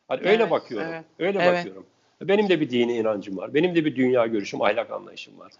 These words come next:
Speaker 1: Ama benim ahlak anlayışıma da, dini düşünceme de, dini inancıma da aykırı gelmiyor yani. Herkesin hani kendi şeyi, tercihidir. Yani eşcinsel vardır, çok ahlaklıdır.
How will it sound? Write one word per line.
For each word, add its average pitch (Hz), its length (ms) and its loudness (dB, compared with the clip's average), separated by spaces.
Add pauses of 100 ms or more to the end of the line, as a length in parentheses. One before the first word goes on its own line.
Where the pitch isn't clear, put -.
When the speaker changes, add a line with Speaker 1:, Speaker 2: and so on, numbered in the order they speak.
(280)
Speaker 1:
Ama 190 360 4 (480)
benim 160 400 -2
ahlak 160 280 0
anlayışıma 156 540 -4
da, 143 220 -2 (340)
dini 147 400 4
düşünceme 160 560 2
de, 147 280 0 (100)
dini 139 240 2
inancıma 139 480 2
da 160 60 2
aykırı 147 300 4
gelmiyor 202 460 2
yani. 110 220 -2
Herkesin 165 380 -2
hani 156 180 -6
kendi 180 440 -4 (640)
şeyi, - 500 -2
tercihidir. 113 680 2 (440)
Yani 123 320 2 (360)
eşcinsel 165 580 6
vardır, 143 320 0
çok 180 240 -4
ahlaklıdır. 127 720 -4